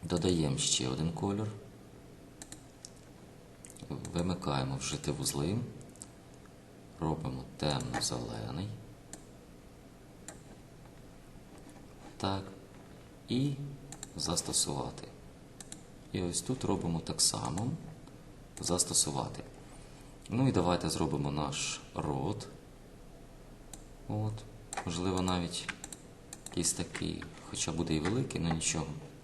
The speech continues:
Потрібно просто поекспериментувати. Додаємо новий, вимикаємо вжити вузли. І робимо якийсь такий рот.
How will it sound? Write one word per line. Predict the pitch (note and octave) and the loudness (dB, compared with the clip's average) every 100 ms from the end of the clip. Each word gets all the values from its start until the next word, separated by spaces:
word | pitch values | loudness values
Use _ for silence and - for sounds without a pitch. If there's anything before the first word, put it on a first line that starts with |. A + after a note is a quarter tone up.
| - - - - - - - | -14 -12 -12 -12 -14 -16 -4
Потрібно | - G#2+ C#3+ B2 | -2 4 8 8
просто | A2+ A2+ - G2+ | 8 6 6 4
поекспериментувати. | - G2 - G2+ F#2+ F#2+ A#2 B2+ C#3+ C#3 A#2+ A2 - - - - - - - - | 6 6 8 6 6 6 6 6 6 4 -2 -2 -8 -12 -14 -12 -12 -14 -16 -4
Додаємо | - E2+ E2+ E2+ D2 | 2 6 8 6 6
новий, | D#2 F2+ B2+ A2+ | 4 4 4 6
вимикаємо | F2 E2+ - E2 D#2 D2+ | 6 4 6 4 4 2
вжити | - D#2 D#2 | 0 0 0
вузли. | D2 G2 A#2+ C3 B2+ - - - - - - - - - - - - - - | -2 4 4 4 0 -6 -8 -10 -16 -18 -18 -18 -16 -16 -18 -16 -16 -12 -2
І | A2+ G#2+ | 2 4
робимо | E2+ E2 D2+ D2 | 4 2 2 0
якийсь | D2 - - | -2 -2 -2
такий | - - E2+ D#2+ | -4 -4 -2 0
рот. | C#2+ C#2+ - - | 0 -2 -4 -10